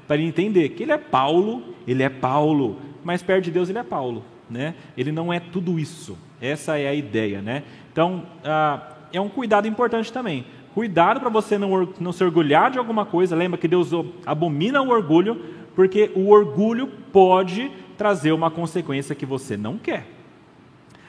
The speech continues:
E Deus pode utilizar coisas pra que você seja humilhado. A gente viu no sermão aqui agora, né, Egito, ah, e, e como foi difícil, dez pragas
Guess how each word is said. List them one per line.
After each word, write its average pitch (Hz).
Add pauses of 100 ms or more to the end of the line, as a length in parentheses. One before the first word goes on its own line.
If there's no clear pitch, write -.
(140)
E 127
Deus 160
pode 165
utilizar 165
coisas 214 (300)
pra 160
que 160
você 175
seja 175
humilhado. 165 (240)
A 185
gente 254
viu 294
no 277
sermão 190
aqui 143
agora, 131
né, 127
Egito, 131 (440)
ah, 127 (400)
e, 131
e -
como 190
foi 185
difícil, 160
dez 165
pragas 165